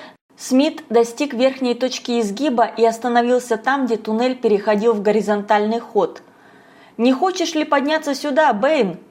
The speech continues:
громко спросил Смит. «Здесь есть выступ, я закреплю за него верёвку и поддержу её. Ну как?»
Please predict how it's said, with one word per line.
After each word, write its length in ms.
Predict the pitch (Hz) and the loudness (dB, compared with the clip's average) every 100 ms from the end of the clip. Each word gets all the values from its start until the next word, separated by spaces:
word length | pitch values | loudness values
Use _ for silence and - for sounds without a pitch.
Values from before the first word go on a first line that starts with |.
| - | -10
громко 420 | 185 208 202 202 | 0 0 2 -2
спросил 460 | 208 226 226 226 214 | -4 -2 -2 -2 -4
Смит. 380 | 214 226 180 - - _ _ | -2 -2 -2 -6 -20 _ _
«Здесь 260 | 185 247 247 | 0 0 2
есть 260 | 302 349 | 0 0
выступ, 480 | 254 339 349 247 - - | 0 -2 0 -2 -2 0
я 140 | 214 | 2
закреплю 480 | 233 254 277 311 339 | 2 0 -2 0 0
за 120 | 302 | 0
него 200 | 285 277 | 0 0
верёвку 480 | 240 247 330 359 247 | 2 2 2 0 -2
и 40 | |
поддержу 500 | 233 226 208 233 294 | 0 2 2 0 0
её. 300 | 320 208 - - _ _ | 0 0 -4 -10 _ _
Ну 120 | 214 226 | -4 0
как?» 380 | 320 196 - | 2 2 -2